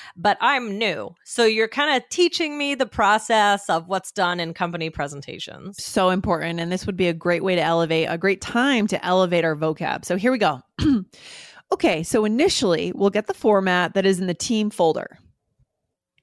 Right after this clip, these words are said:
Speaker 1: Okay, great.
Speaker 2: So click on that.
Speaker 1: Okay, got it.
Speaker 2: Okay, so here's the first slide. Blah, blah, blah. We present that. Now, prior to all this, we'll include all of the findings from our research.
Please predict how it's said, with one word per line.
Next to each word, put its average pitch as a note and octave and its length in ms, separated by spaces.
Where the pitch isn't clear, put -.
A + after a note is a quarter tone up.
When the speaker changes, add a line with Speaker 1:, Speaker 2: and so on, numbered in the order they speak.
Speaker 1:
Okay, G#3 220
great. D#3+ 580
Speaker 2:
So F3 100
click F#3 260
on F#4+ 160
that. B3 360
Speaker 1:
Okay, D#3 120
got C#3+ 300
it. F#3 200
Speaker 2:
Okay, A3 380
so A3+ 120
here's E4+ 280
the F#4 100
first A#3+ 280
slide. - 360
Blah, F#3 260
blah, C#4+ 140
blah. G3+ 360
We F#3+ 140
present G3 460
that. - 300
Now, F3 560
prior A#3+ 360
to G#4 120
all F3+ 280
this, D#3 420
we'll G#3 180
include A3 500
all A3 220
of D#4+ 100
the F4 100
findings G#3+ 480
from G#3 160
our F3+ 120
research. - 540